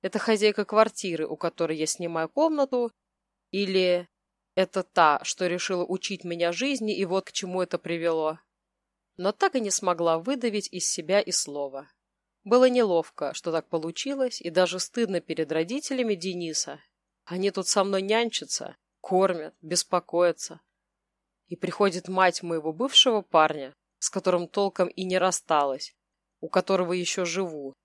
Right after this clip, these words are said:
Ужас! Как только выпишусь, соберу вещи и на квартиру. Ждать больше не буду.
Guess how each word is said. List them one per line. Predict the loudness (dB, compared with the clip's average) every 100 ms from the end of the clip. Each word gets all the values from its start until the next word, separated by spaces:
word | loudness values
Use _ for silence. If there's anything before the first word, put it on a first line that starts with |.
| _ -2
Ужас! | 2 2 2 -2 -4 -16 _ _ _
Как | -14 -6
только | -2 0 2
выпишусь, | 2 0 0 -6 -6 -10 -8
соберу | -6 -4 -2 0 0
вещи | -2 -2 -4
и | -4 -4
на | 0
квартиру. | 2 2 0 -8 -8 -12 _ _ _ _
Ждать | -4 4 4 4
больше | 0 0 -4
не | -4
буду. | -6 -8 -8